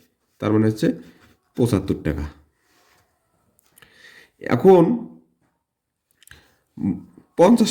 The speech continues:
পার্সেন্ট লাভে তোমরা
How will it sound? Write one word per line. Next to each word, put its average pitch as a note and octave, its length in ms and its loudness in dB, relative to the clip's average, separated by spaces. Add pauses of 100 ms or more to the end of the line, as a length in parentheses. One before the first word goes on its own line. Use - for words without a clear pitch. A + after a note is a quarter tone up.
পার্সেন্ট B3+ 340 0 (140)
লাভে D#2+ 300 -4 (3500)
তোমরা C#3 260 4